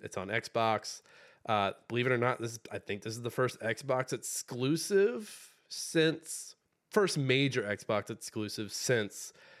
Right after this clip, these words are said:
uh, Halo Infinite. Um, I mean, if you're counting Grounded and, um, Pentiment, I mean, those are basically, those are exclusive, but this is a big Xbox game. They, they paid the money for Bethesda. They're getting stuff like this.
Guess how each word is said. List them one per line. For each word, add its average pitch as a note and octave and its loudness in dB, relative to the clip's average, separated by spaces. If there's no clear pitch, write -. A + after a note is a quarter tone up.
uh, G2+ 2
Halo A2+ 2
Infinite. F#2 -4
Um, F2+ -2
I G#2 -12
mean, G2 0
if - -6
you're G2+ -2
counting F#2+ -4
Grounded F#2 -4
and, F2 -2
um, E2+ -8
Pentiment, F2 -4
I F2+ -14
mean, E2+ -10
those F2 -8
are D#2+ -10
basically, G2 -2
those G2+ -6
are F2 -8
exclusive, G2 -6
but F#2 -6
this A#2 -2
is F3 2
a G#3 4
big A3 4
Xbox G#3+ 2
game. F#2+ 2
They, G#2+ 2
they F2 -6
paid F#2+ -4
the G#2 -6
money A#2 0
for A#2+ -8
Bethesda. B2+ 2
They're A2 2
getting A#2 0
stuff A#2+ -2
like G#2+ 0
this. A2+ 0